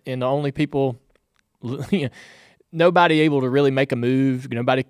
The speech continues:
nobody could really force the middle. Nobody could go to the top and create a third lane, it's no different than when they go to the top and ride around the top. When they go to the top and ride around the top, you know that if they all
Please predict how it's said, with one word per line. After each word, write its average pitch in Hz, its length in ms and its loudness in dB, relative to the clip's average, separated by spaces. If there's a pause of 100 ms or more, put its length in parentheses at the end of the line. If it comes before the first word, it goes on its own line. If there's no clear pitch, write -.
(360)
nobody 139 340 2
could 127 160 -8
really 135 240 0
force 135 460 -6
the 127 80 -10
middle. 131 360 0
Nobody 123 340 -2
could - 100 -16
go 131 160 0
to 127 140 -4
the 120 80 -4
top 131 260 0
and 117 80 -12
create 131 180 -2
a 123 40 -8
third 135 200 -2
lane, 165 260 -4 (320)
it's 202 160 -4
no 170 160 2
different 160 360 0
than 135 140 -4
when 127 120 -4
they 127 100 -2
go 131 160 2
to 131 80 -4
the 135 120 -2
top 135 340 -2
and 104 100 -6
ride 120 180 -2
around 143 220 -4
the 139 40 -6
top. 180 360 -4 (640)
When 165 140 0
they - 80 6
go 330 100 6
to 302 60 8
the 247 60 0
top 196 280 2
and 131 80 -6
ride 131 240 2
around 190 240 0
the 196 60 -2
top, 117 400 -2 (800)
you 185 120 0
know 196 180 6
that 170 300 -2
if 143 180 -6
they 147 140 4
all 196 420 4